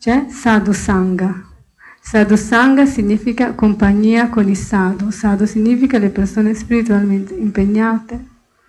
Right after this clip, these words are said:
quindi fede, compagnia con i devoti e poi c'è servizio di devozione. Il servizio devozionale è il risultato della fede e della compagnia con i devoti.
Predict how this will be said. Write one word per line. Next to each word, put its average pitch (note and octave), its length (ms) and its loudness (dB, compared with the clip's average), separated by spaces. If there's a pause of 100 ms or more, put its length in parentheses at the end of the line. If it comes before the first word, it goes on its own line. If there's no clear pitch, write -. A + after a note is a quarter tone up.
(220)
quindi G3+ 220 -6
fede, A#3+ 640 2 (640)
compagnia A#3 960 2 (100)
con A3 160 -4
i G3+ 80 0
devoti G3 920 0
e A#3 120 -2
poi A#3 440 0
c'è G#3 200 -2
servizio G#3 520 0
di F#3+ 120 0
devozione. F#3+ 760 0 (800)
Il - 80 -18
servizio G#3 380 4
devozionale A3 680 2
è G#3 280 0
il G#3 100 -2
risultato G#3+ 1040 2
della G3+ 320 0 (220)
fede A#3+ 560 2
e A#3 80 -2
della G#3+ 240 2
compagnia G#3 760 2
con G3+ 200 -4
i F#3+ 80 0
devoti. F#3 720 -4